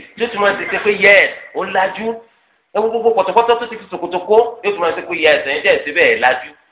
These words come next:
Àwọn obìnrin kú mọ́, àwọn ìdajì ta ni? Ha ha! Ẹ dákun ọ̀làjú wo nu? Sẹ́mu kéde ló yẹ kẹ́ pààrọ̀ ṣòkòtò kó fóun ṣòkòtò kó wọn wọ̀ kọ́ máa, kọ́ máa wọlé.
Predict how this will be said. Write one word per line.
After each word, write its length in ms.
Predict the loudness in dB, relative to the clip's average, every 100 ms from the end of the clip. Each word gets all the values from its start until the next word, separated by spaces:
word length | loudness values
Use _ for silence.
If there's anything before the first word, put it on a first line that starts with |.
| _ _ _ _ _ _ _ _ _ _ _ _
Àwọn 180 | 4 6
obìnrin 340 | 6 4 -2
kú 80 | 0
mọ́, 140 | 2 2 2 -6 -20 _
àwọn 220 | 0 2
ìdajì 360 | 4 4 2 0
ta 140 | -4 -2
ni? 180 | -4 -10 _ _ _ _ _ _ _
Ha 80 | -2
ha! 180 | 2 2 0 -10 -18 -20 -20 _ _ _ _
Ẹ 60 | 2
dákun 260 | 2 2
ọ̀làjú 280 | 0 0 0
wo 140 | -4 -6
nu? 120 | -6 -14 _ _ _ _ _ _ _ _ _ -20 _ _ 2
Sẹ́mu 160 | 4
kéde 240 | 4 2 4
ló 100 | 6
yẹ 80 | 6
kẹ́ 220 | 4 4
pààrọ̀ 280 | 4 4 0
ṣòkòtò 300 | -6 -14 -12
kó 120 | -6 -4
fóun 200 | -2 -2
ṣòkòtò 380 | -2 -4 -4 -4 -6 -8 _ _ _ -20
kó 140 | -4 2
wọn 240 | 4 6
wọ̀ 140 | 4 4
kọ́ 100 | 2
máa, 200 | 4 2
kọ́ 140 | 4 4
máa 140 | 4
wọlé. 340 | 6 6 6